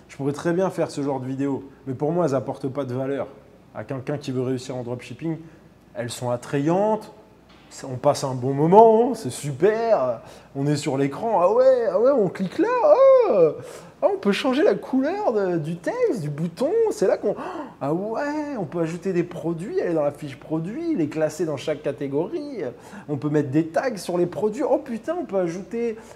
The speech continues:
euh, avec Dissers le, le, le produit d'AliExpress, et, ah, on installe un Goo-, sur Google Chrome, on va installer une,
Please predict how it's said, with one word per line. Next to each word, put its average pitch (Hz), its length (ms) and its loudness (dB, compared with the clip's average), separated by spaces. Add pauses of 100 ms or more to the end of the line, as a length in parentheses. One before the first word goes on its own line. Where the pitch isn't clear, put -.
(120)
euh, 156 200 -2
avec 151 240 -2
Dissers 185 640 -4
le, 156 180 -2
le, 156 160 -4
le 156 140 -2
produit 185 340 -4
d'AliExpress, 156 920 -2
et, 165 160 0 (120)
ah, 262 640 0
on 214 140 0
installe 214 480 -2
un 175 80 2
Goo-, 156 260 0
sur - 160 -6
Google 170 340 2
Chrome, 208 400 -2
on 175 80 -2
va 139 120 -2
installer 170 400 -4
une, 147 260 -2